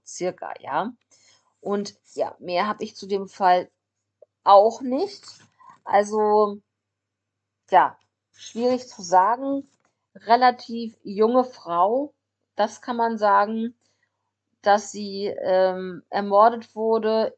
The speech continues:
in diesem Flussbett lag, ähm, schon mindestens fünf bis, aber bis zu zehn Tage schon tot war und,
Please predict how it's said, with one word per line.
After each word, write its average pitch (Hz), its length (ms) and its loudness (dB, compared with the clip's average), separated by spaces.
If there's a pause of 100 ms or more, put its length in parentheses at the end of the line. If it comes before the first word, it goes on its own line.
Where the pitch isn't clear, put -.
in 208 300 -8
diesem 190 300 -12
Flussbett 208 640 -6
lag, 180 360 4 (240)
ähm, 175 300 -6
schon 175 520 -10 (640)
mindestens 226 720 -2
fünf 220 560 -6
bis, - 500 -8
aber 196 220 2
bis 233 260 -6
zu 202 80 -20
zehn 214 380 -8
Tage 190 320 -4
schon 175 240 -16
tot 240 380 -8
war 202 280 0 (760)
und, 180 640 -10